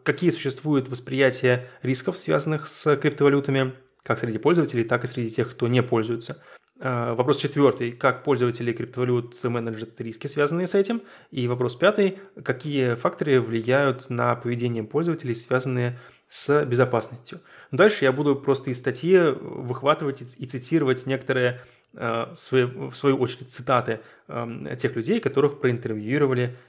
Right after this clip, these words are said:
исследователи. Всего было опрошено двадцать человек, из них одиннадцать пользователей криптовалют и девять непользователей. Все они живут в Ванкувере или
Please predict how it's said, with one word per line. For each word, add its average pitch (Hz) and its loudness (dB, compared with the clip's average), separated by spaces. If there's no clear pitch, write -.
исследователи. 113 0
Всего 139 2
было 123 4
опрошено 120 0
двадцать 120 -2
человек, 131 -2
из 117 -6
них 123 -2
одиннадцать 120 -6
пользователей 123 2
криптовалют 120 0
и 123 -4
девять 117 -4
непользователей. 196 4
Все 170 4
они 147 2
живут 120 2
в 117 0
Ванкувере 139 2
или 131 -2